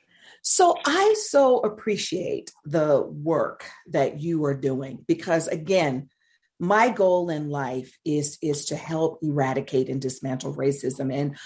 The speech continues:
a part of bringing the folks on this show is to talk to people who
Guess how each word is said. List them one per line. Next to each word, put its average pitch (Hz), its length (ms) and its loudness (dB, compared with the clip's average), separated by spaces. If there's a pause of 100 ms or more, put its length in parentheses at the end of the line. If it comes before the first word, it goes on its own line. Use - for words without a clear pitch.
(220)
a 170 80 -2
part 311 400 2
of 202 220 0
bringing 185 360 0
the 165 80 2
folks 185 480 -2
on 160 220 -4
this 165 200 0
show 170 460 0
is 160 140 -8
to - 140 -14
talk 370 400 2 (260)
to 349 200 2
people 233 460 -2
who 214 260 2